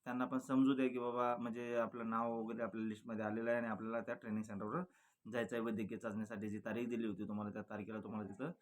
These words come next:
कंपल्सरी हजर व्हायचं आहे. सगळे डॉक्युमेंट सोबत घ्या आणि ट्रेनिंगच्या तयारीनं तुम्हाला तिथं पोहोचायचं आहे, कारण की ट्रेनिंग सेंटरवर जर गेलं तर तुम्हाला काय काय साहित्य लागणार आहे काय नाही ते तुम्हाला मगाशी लिस्टमध्ये आपण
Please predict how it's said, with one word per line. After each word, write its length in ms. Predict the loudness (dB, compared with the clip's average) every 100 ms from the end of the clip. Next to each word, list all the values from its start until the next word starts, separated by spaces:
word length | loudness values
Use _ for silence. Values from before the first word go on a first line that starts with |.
| _ _ -10
कंपल्सरी 460 | -6 -6 -4 -4
हजर 280 | -4 -2 2
व्हायचं 240 | 2 0
आहे. 60 | -6
सगळे 280 | -6 -4 0
डॉक्युमेंट 380 | -2 -4 -10 -6
सोबत 260 | -4 -2
घ्या 220 | -2 -4 -6 _ _ _
आणि 280 | -2 0 0 -2 -6
ट्रेनिंगच्या 500 | 2 4 4 2 0 0 4
तयारीनं 400 | 4 6 2 0
तुम्हाला 240 | 2 2
तिथं 200 | 0 -4
पोहोचायचं 420 | 2 2 2 -2
आहे, 100 | -4
कारण 240 | -2 -4 -4
की 60 |
ट्रेनिंग 400 | -6 -4 0 0 0 _ _ _
सेंटरवर 420 | -2 0 2 4 4
जर 120 | 2
गेलं 320 | 2 2 2
तर 140 | 0
तुम्हाला 240 | 0 0 -2
काय 200 | -2 -2
काय 320 | 0 0 -2
साहित्य 360 | -6 -6 -4 -2
लागणार 280 | -2 0 0
आहे 100 | -2
काय 180 | -2
नाही 160 | -4 -4
ते 40 |
तुम्हाला 280 | -6 -4 -2
मगाशी 360 | -2 -4 -4 -6
लिस्टमध्ये 360 | -6 -4 -4
आपण 200 | -4 -4